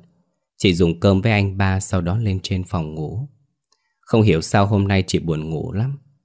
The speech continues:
Cả tối, ngay cả trong bữa cơm, chị cũng ngáp dài liên tục. Bà Hậu thấy chị ngáp liên tục, thế còn trêu chị có khi nào chị sắp có em bé hay không.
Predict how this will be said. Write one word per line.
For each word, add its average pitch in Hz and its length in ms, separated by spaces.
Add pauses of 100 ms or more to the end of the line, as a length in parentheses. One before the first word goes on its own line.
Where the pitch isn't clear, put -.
(220)
Cả 90 120 (120)
tối, 101 200
ngay 147 280
cả 92 180
trong 98 300
bữa 107 120 (100)
cơm, 101 220
chị - 180
cũng 113 260
ngáp 139 220
dài 80 240
liên 95 220 (100)
tục. - 240 (920)
Bà 92 140
Hậu 90 220
thấy 120 200
chị 73 180
ngáp 110 300
liên 101 180
tục, - 340 (160)
thế 135 100
còn 80 220
trêu 98 280
chị 95 260
có 113 120
khi 98 180
nào 85 280
chị - 240
sắp - 240
có 113 160
em 92 180
bé 92 120
hay 120 260
không. 98 320